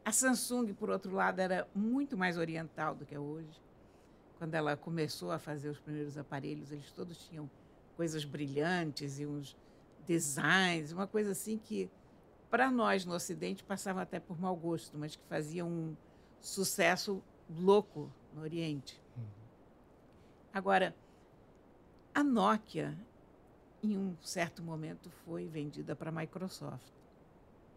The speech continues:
Speaker 1: Lembra disso?
Speaker 2: Lembro, lembro.
Speaker 1: Aconteceu comigo uma coisa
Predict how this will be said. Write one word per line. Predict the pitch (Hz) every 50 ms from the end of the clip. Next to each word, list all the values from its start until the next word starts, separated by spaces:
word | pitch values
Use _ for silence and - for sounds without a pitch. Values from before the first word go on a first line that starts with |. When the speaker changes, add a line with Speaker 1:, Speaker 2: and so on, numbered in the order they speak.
| - - 160
Speaker 1:
Lembra | 165 156 151 147 151 156
disso? | 156 165 151 - 135 117
Speaker 2:
Lembro, | 117 123 123 143 170 185 - -
lembro. | 139 135 135 139 139 143 127 - - - - -
Speaker 1:
Aconteceu | - - 403 440 - 240 202 - 233 208
comigo | 220 175 165 170 180 - 175
uma | 170 151 -
coisa | - 185 175 170 180